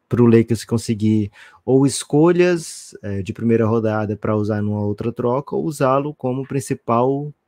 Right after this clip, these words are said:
é, fundamento de uma troca por um jogador especial, digamos assim, né?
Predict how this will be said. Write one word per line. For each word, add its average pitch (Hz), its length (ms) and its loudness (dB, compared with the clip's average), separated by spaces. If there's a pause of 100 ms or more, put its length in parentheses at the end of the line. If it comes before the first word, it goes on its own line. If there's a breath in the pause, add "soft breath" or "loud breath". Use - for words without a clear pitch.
(140)
é, 95 220 -6
fundamento 120 720 2
de 110 100 -4
uma 117 120 0
troca 107 420 -4
por 107 240 -6
um 107 240 -6
jogador 104 320 -4
especial, 98 640 -6
digamos 87 320 -14
assim, 92 300 -12
né? 85 100 -14